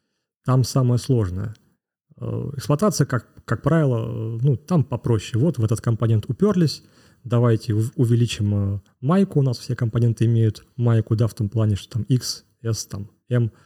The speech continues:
по количеству подов и выделенных им ресурсов. Давайте добавим, протестируем еще раз. О,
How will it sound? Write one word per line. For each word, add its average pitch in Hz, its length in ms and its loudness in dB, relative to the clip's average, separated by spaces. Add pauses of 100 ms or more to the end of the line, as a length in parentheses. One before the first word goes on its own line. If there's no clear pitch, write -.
(240)
по 110 260 0 (380)
количеству 117 480 0
подов 113 460 0
и 107 220 0
выделенных 107 500 2
им 107 340 2
ресурсов. 113 540 -2
Давайте 120 400 2
добавим, 160 540 2 (420)
протестируем 113 480 0
еще 190 160 0
раз. - 260 0
О, 165 180 2